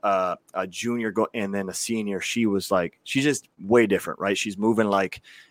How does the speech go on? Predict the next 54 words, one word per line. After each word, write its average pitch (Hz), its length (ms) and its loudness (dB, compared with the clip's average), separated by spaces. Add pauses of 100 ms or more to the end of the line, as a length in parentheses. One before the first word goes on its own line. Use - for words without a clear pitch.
an 120 120 -4
N 131 140 2
B 127 140 8
A 185 100 12
player, 95 260 2
right? 113 220 2 (160)
And 123 160 -6
we 139 120 0
have, 120 220 0
I 120 100 8
have 110 100 6
footage 151 360 6
on 113 80 6
my 107 120 4
phone 117 260 4
of 110 100 2
her 113 100 2
in 107 60 -4
the 98 80 -4
state 107 260 -2
tournament 107 380 -4
shooting, 101 180 -4
like, 104 180 -6
N 107 120 -6
B 101 160 0
A 98 40 0
threes. 98 480 -8 (520)
And 95 120 -10
she, 101 140 -4
she - 400 -4
had, 101 120 0 (120)
had 104 260 0
three 123 220 6
girls 113 280 0
that 110 140 -2
fell 113 160 4
on 104 60 0
the 101 80 -2
ground 104 400 2
'cause 95 120 -8
she's - 160 -8
stopping 104 420 2
sharp, 107 460 2
right? 101 200 2
And 107 80 -6
I'm 98 80 -4
showing 135 320 0
these 110 180 -4
girls, 127 460 6
and 101 120 -4
they 107 100 0
cannot 110 480 0
believe 101 400 -2
it. 87 120 -8